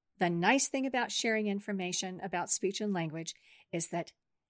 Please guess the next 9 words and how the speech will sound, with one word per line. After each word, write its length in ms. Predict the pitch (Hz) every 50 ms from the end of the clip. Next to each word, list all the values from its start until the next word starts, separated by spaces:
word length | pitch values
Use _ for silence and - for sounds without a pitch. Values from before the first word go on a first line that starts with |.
| _ _ -
everybody 580 | 202 202 175 208 214 214 208 170 156 170 196 202
talks, 760 | - - - 285 294 240 - _ _ - - - - - - _ - _ _
<laughs> 200 | 269 269 - 214
okay? 320 | 202 247 208 175 - - - _ - - - - _ _ _ -
Everybody 540 | 247 214 202 226 226 190 190 185 185 190 208
communicates. 920 | - - 302 247 269 294 294 285 277 - 226 151 - - - - - - _ _ - - - - - - _ _ _ _ -
Everybody 840 | 208 220 247 226 254 269 233 196 202 170 165 165 180 202 240 - _ _ _ _ _ _ _ _ _
can 200 | - 302 240 240
relate. 640 | 233 254 247 233 240 294 392 196 - - - -